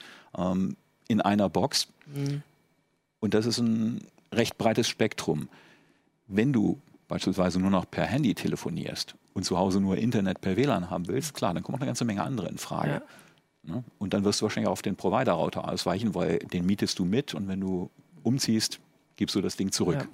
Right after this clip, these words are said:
Speaker 1: und hast es los. Wenn du aber mal selber angefangen hast,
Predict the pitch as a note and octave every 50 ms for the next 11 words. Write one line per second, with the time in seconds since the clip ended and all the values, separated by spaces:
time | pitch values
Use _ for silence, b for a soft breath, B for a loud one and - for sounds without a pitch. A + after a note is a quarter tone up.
0 | - - - F2 E2 F2+ - - - G#2+ - F#2+ D#2+ D#2 - - B B B B
1 | B B B B B B B B B _ F2+ F#2 G2 F#2+ F#2+ F#2+ G2 F#2+ F2+ G2
2 | F2+ F#2 F#2 G2 B2 B2+ - A2 G2 F#2+ F2 F2 E2+ F2+ - - - -